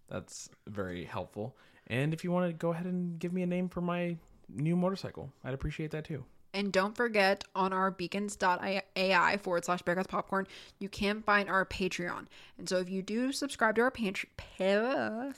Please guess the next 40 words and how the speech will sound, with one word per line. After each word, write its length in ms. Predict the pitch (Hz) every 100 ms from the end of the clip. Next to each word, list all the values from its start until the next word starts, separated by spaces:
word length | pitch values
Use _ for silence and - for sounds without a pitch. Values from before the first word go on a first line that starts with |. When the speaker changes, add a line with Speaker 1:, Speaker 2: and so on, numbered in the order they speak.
| -
Speaker 2:
sorry, 220 | 190 226
I 40 |
can't 180 | 214 -
talk 200 | 208 214
tonight. 380 | - 160 160 -
It's 180 | - -
way 120 | 180
too 140 | 143 127
late. 280 | 147 165 147 147 151
Speaker 1:
<laughs> 180 | 135
Speaker 2:
If 180 | - 214
you 140 | 214 220
do 240 | 233 262
subscribe 520 | - - - 208 208
to 60 | 220
our 100 | 190
Patreon, 800 | - 202 202 185 170 151 156 - - -
you 260 | 190 190 214
do 340 | 208 240 269
get 280 | 269 262 -
two 200 | - 254
free 240 | 247 254 247
entries. 760 | 262 262 202 180 - - - _ _ _ _
So 60 | -
just 160 | 196 135
keep 120 | 123
Speaker 1:
Depending 180 | 131 120
Speaker 2:
that 60 |
in 40 | 113
Speaker 1:
on 60 |
Speaker 2:
mind. 100 | 104
Speaker 1:
what 80 | -
tier 80 | 101
you 120 | 73
get. 180 | 65 64 135 - _ -
Speaker 2:
On 140 | 180
the 60 | 190
five 200 | 196 -
dollar 200 | 175 -
tier. 260 | - 196